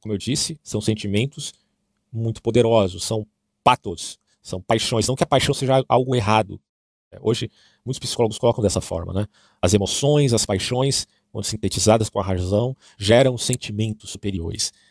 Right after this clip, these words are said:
Então, não é só patos. É, no cristianismo é justamente assim, né? Você tem a paixão de Cristo de um lado, é, e, mas a paixão de Cristo não, de Cristo não é patos, porque o culto de Cristo é racional, nas palavras do apóstolo. Então, você tem essa, a junção de um culto racional com uma,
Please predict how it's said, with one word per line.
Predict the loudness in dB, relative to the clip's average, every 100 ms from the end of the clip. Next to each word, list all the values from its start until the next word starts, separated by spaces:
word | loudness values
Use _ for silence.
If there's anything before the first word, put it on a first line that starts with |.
| _ _
Então, | -8 -2 0 2
não | 0
é |
só | 0 -4
patos. | 0 0 0 -6 -14 -14 _ _ _ _ _ _ 0
É, | 2 2
no | 0
cristianismo | 0 2 2 0 0
é |
justamente | -2 -4 -2
assim, | -2 -2 -2
né? | -4
Você | -4 -4
tem | -2
a | 0
paixão | 0 0 -2 -2
de | -8
Cristo | -6 -6 -6
de | -2
um |
lado, | 2 2 0 -14 _ _ _ _
é, | -2 0 0
e, | -4 -4
mas | 0 0 0 -6
a |
paixão | -2 -2 -2
de |
Cristo | -4 -6 -6
não, | -8
de | -10 -10
Cristo | -6 -6 -2
não | 2
é | 2
patos, | 4 2 0 -12
porque | -8 -8
o |
culto | -8 -8 -6
de | -4
Cristo | 0 0 2
é | 2
racional, | 2 0 0 0 -2 _ _ -12
nas | 0
palavras | 4 4 4
do | 0
apóstolo. | -2 -4 -6 -8
Então, | -4 -4 -6 _ _ _ -8
você | -2 2
tem | 2 0 _ _ _ -4
essa, | -2 2
a |
junção | 0 2 2 2
de | -2
um |
culto | -6 -4 2
racional | 2 2 0 0
com | 0 0
uma, | 0